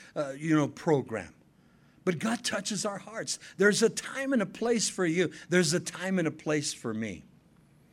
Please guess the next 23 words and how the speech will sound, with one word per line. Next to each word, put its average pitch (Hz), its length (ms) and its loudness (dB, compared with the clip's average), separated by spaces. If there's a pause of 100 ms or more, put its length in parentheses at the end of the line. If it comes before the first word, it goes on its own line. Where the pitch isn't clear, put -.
(840)
I've 123 160 2
shared 147 280 4
this 135 220 -2
with 131 140 -4
some 139 260 0
of 127 60 2
you 120 180 2
back, 127 380 0 (320)
uh, 113 240 -8
in 127 180 -2
our 123 160 -2
testimony. 120 840 -4 (240)
In 151 200 0
nineteen 196 640 -2
seventy-six, - 1300 0 (640)
uh, 110 360 -6
shows 131 320 -2
you 120 80 -2
how 117 140 -2
old 127 220 0
I 104 100 0
am, 92 260 -2
huh? 113 140 -4